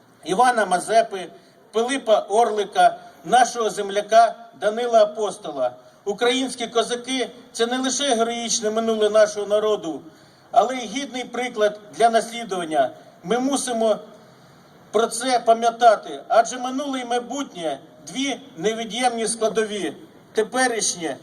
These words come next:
це місток між ними. Про нього теж слід добре дбати, щоб не згубити те, що мали і не втратили. Тобто ми можемо мати і на сьогодні. Сьогодні козаки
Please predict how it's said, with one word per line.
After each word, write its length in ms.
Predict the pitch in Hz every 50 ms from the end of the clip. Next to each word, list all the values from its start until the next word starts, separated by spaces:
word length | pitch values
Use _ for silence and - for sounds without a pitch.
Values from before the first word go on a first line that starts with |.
| - - -
це 160 | - 214 214
місток 540 | 233 226 - - - 262 262 247 - - 165
між 260 | 170 220 208 180 -
ними. 420 | 208 208 196 170 151 139 123 - - - - - - - - - - - - - - - - - - -
Про 140 | 202 220 262
нього 300 | 262 269 277 254 254 247
теж 280 | 247 262 285 269 -
слід 220 | - 247 254 220 190
добре 320 | 247 247 233 208 226 214
дбати, 540 | 185 175 190 214 156 151 - 165 156 143 131 - -
щоб 320 | - - - 233 214 196
не 160 | 214 233 220
згубити 720 | 208 - - - 160 180 196 - 254 262 254 - 226 208 185
те, 260 | 190 - 240 254 262
що 240 | - - - 214 208
мали 320 | 214 233 240 233 220 214
і 300 | 202 175 - 196 196 208
не 100 | 214 220
втратили. 640 | 214 - - - 214 202 - - 185 160 143 131 127 - - - - - - - _
Тобто 500 | - 254 262 254 - - 233 214 190 175 - - - - - - - - - - - -
ми 140 | 180 226 247
можемо 480 | 240 247 247 - 233 226 220 220 220
мати 340 | 214 214 214 208 190 - 208
і 60 | 196
на 100 | 196 208
сьогодні. 640 | 196 - 220 208 185 196 196 180 147 135 139 127 123 120 - - - - - -
Сьогодні 520 | - - 247 254 302 302 277 220 247 226
козаки 640 | - 233 220 226 233 233 233 - 262 247 220 190